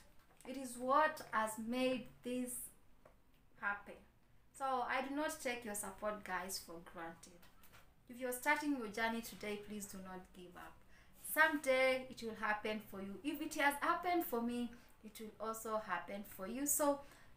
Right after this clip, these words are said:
do not give up on yourself. Do not give up along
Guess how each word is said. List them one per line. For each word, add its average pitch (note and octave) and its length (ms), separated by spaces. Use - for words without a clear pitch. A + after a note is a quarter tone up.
do B3+ 80
not D4+ 340
give C#4 200
up B3+ 320
on G#3 160
yourself. G#3+ 480
Do B3+ 100
not C#4 320
give B3+ 180
up A#3+ 280
along G#3 260